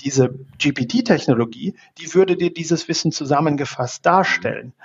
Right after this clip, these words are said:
Äh, sie war ja zumindest zeitweise am Internet, aktuell ist sie es gerade nicht.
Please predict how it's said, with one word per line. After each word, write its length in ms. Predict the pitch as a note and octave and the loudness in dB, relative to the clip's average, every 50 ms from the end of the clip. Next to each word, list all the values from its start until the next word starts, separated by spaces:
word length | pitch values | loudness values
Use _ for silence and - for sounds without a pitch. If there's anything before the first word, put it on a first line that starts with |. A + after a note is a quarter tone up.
| - - - - | -20 -20 -6 -2
Äh, 140 | B2+ B2 B2 C3 | 0 0 0 0
sie 140 | A#2+ B2 A2+ | 0 2 4
war 100 | C3 B2+ | 4 4
ja 100 | A#2+ A#2+ | 4 2
zumindest 320 | - C3+ B2 A2+ - - | 0 -2 -2 -2 -4 -2
zeitweise 540 | - C#3+ C3+ C#3+ C#3 D3+ D#3 D#3+ D3 D3+ D#3 | 0 2 2 2 4 2 2 4 4 2 2
am 80 | D3 | 0
Internet, 500 | D3 D3+ D#3+ D#3+ - D3+ D#3 F3 F3+ F3+ | 0 -2 -2 0 0 2 2 2 0 0
aktuell 400 | C#3 B2 - - C#3 A#2 B2 A#2+ | -2 -6 -6 -6 -6 -4 -4 -4
ist 120 | A#2+ B2+ - | -4 -6 -10
sie 60 | B2+ | -10
es 120 | A#2+ - | -12 -8
gerade 260 | - B2 A2+ A#2 A#2 A2+ | -4 -2 0 0 0 0
nicht. 340 | B2 F3 G#3 - - - | 0 0 0 -2 -4 -10